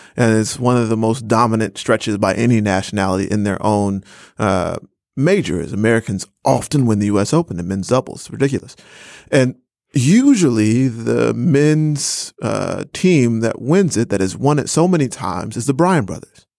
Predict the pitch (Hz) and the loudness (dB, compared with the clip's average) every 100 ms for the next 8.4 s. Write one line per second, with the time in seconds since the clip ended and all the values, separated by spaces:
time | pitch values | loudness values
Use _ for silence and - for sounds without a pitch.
0 | _ _ _ _ - - 123 151 143 127 | _ _ _ _ -14 -2 0 0 0 0
1 | 117 117 127 - 117 143 - - - 117 | 0 -2 -6 -6 -2 -2 -4 -14 -2 2
2 | 117 110 123 151 139 127 151 214 170 95 | 2 0 2 2 2 2 2 2 0 -8
3 | - - 101 113 127 123 120 113 - 127 | -10 -14 -8 -2 0 0 0 0 -2 -4
4 | - 214 196 - - _ _ _ - 117 | 0 2 2 0 -14 _ _ _ -6 -2
5 | 120 131 180 185 151 117 131 120 113 117 | 2 4 4 4 2 2 0 0 -4 -4
6 | 113 110 123 127 117 - - 117 120 120 | -4 -4 -2 -2 -2 -4 -8 -6 -2 2
7 | 147 143 131 - 117 120 117 113 107 - | 2 0 -4 -10 -2 -2 0 -6 -6 -4
8 | 107 104 101 | 0 0 -2